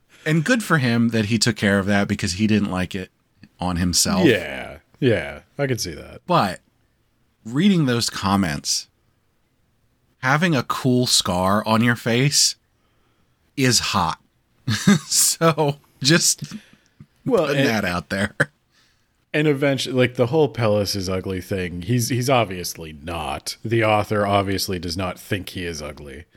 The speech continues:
Speaker 2: They think he is attractive.
Speaker 1: Yeah.
Speaker 2: So, eh,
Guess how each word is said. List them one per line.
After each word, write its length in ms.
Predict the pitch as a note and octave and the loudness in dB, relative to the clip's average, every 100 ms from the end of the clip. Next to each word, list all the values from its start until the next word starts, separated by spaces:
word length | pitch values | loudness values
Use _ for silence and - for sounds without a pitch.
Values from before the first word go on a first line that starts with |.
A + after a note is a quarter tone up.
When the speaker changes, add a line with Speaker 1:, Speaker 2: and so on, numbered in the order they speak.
| _ _ _ _ _ _ _ _ _ _ _ | _ _ _ _ _ _ _ _ _ _ _
Speaker 2:
They 340 | F#2+ G#2 G#2 G2 _ _ | -6 -2 -2 -4 _ _
think 240 | A2+ F#2 | -6 -4
he 100 | - | -6
is 120 | E2+ D#2 | -10 -8
attractive. 760 | - F2 D2 - D2+ D2+ - _ - | -6 -6 -8 -12 -14 -14 -18 _ -8
Speaker 1:
Yeah. 220 | G2 D#2+ - | -8 -8 -14
Speaker 2:
So, 840 | - - - - G#2+ F2+ E2 E2 - _ _ _ _ _ _ _ | -8 -4 -2 0 0 0 -6 -10 -14 _ _ _ _ _ _ _
eh, 100 | A#4 | -6